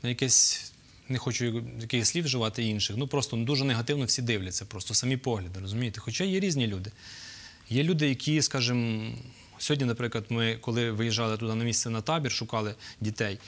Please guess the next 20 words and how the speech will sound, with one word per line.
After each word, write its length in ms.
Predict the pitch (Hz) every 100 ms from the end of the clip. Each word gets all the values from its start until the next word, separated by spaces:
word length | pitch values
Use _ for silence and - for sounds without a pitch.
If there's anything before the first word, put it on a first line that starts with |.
| - - -
е, 240 | 104 104
тому 200 | 104 104
що 120 | 101 110
вони 120 | 107
порозбігалися, 760 | 117 113 110 110 101 95 -
поховалися, 580 | 104 110 127 135 120 -
і 40 | 98
два 200 | 104 113
дня 140 | 113
фактично 440 | 101 101 110 -
вони 160 | 104 104
переховувалися, 800 | 101 110 - 101 95 98 92 - - - - - -
то, 380 | - 117 120 120 110 107 110 107
е, 40 |
зустріли 400 | 104 107 135 147
чоловіка, 480 | - 151 147 196 -
який 240 | 117 117
там, 320 | 107 113 107 107
е, 240 | 107 110
працював, 560 | 101 113 104 127 104 92